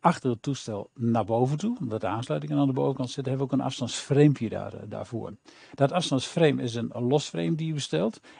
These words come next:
En wil je het leidingwerk gebruiken, dan kun je die alsnog erbij bestellen om eventueel ook dus boven aansluitingen te gaan maken. De buitentemperatuurvoeler, de standaard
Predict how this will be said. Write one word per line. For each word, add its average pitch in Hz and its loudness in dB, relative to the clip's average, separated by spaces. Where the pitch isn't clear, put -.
En 127 0
wil 127 4
je 131 4
het 107 -2
leidingwerk 139 2
gebruiken, 131 -2
dan 123 -2
kun - -4
je 127 2
die 117 -2
alsnog 127 0
erbij 123 2
bestellen 120 -4
om 117 -2
eventueel 113 -6
ook 113 -8
dus 110 -6
boven 117 0
aansluitingen 104 -2
te - -14
gaan 104 -6
maken. - -8
De 143 6
buitentemperatuurvoeler, 175 8
de 131 -2
standaard 139 4